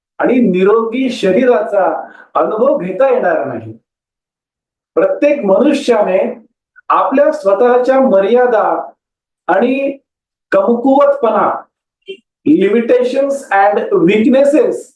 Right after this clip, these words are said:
ओळखले पाहिजे. आणि ह्या limitations आणि weaknesses, मर्यादा आणि कमकुवतपणा यावरती मात करण्याचा उपदेश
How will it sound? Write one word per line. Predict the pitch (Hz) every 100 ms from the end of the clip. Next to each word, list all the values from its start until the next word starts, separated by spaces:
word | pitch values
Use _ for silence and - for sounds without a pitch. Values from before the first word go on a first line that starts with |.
| _ _ _ - - _
ओळखले | 185 269 277 262 262
पाहिजे. | 208 190 175 165 - - _ _ _ _ _ - _ _
आणि | 147 208
ह्या | 254 269
limitations | 226 214 240 269 285 - 262 247 -
आणि | 208 226
weaknesses, | 185 214 233 240 233 214 170 - 147 165
मर्यादा | 180 220 220 214 240 254 269 262 _ _ _ _ -
आणि | 262 - -
कमकुवतपणा | 190 208 233 277 285 285 247 220 202 156 - - _ _
यावरती | 135 160 190 196 233 226
मात | 180 156 208 233
करण्याचा | 240 - 196 190 190 190 190 208 208 -
उपदेश | 165 202 226 208 165 -